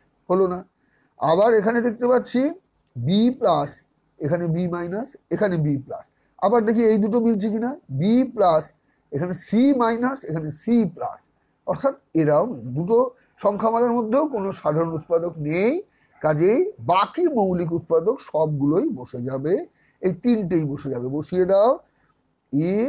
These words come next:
প্লাস বি মাইনাস সি into সি প্লাস এ মাইনাস বি into, এটা একই লাইনে, জায়গা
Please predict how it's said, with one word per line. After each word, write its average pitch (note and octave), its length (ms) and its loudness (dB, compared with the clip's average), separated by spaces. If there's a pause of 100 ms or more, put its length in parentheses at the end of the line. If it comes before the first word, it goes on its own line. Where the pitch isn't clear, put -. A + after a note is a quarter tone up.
(120)
প্লাস E3 300 2 (240)
বি D#3 160 -2 (280)
মাইনাস D3 420 -6 (140)
সি D#3 220 -2 (760)
into C#3+ 460 -4 (260)
সি F#3+ 200 0 (360)
প্লাস D#3+ 320 2 (360)
এ - 20 -2 (260)
মাইনাস D#3 440 -4 (160)
বি D#3 160 -2 (640)
into, E3 200 -2
এটা A3 200 2
একই G#3+ 240 -2
লাইনে, A3+ 260 2 (160)
জায়গা E3 240 2